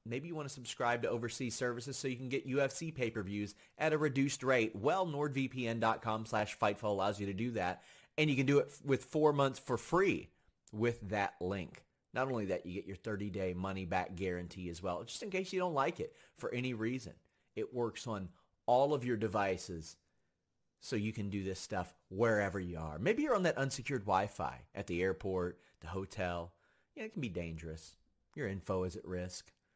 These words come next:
but you can still gain access to all that stuff. Check out all of your favorite shows, or maybe shows you haven't discovered before,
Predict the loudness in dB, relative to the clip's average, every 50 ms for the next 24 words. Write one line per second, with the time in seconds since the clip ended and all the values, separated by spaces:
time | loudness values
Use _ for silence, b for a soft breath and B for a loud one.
0 | _ _ _ -2 -2 0 -2 -4 -4 -4 -6 -4 -2 -2 -2 0 0 0 0 2
1 | 0 0 -2 -2 -4 -6 -6 -6 -6 -10 -8 -4 -2 -2 0 0 -2 -4 -4 -6
2 | -10 -10 -8 -8 -8 -8 -10 _ -20 -20 -20 _ -4 -2 -2 0 0 0 0 0
3 | 2 4 4 4 4 4 2 0 -4 -6 -4 -2 -2 -2 -2 -2 -4 -6 -6 -6
4 | -4 -2 -2 -2 -2 -2 -2 0 0 0 0 0 -2 -2 -2 0 0 -2 -2 -4
5 | -6 -2 -2 -2 -2 -2 -4 -6 -6 -6 -2 -2 -2 -2 -2 -4 -6 -8 -4 -2
6 | 0 2 2 0 b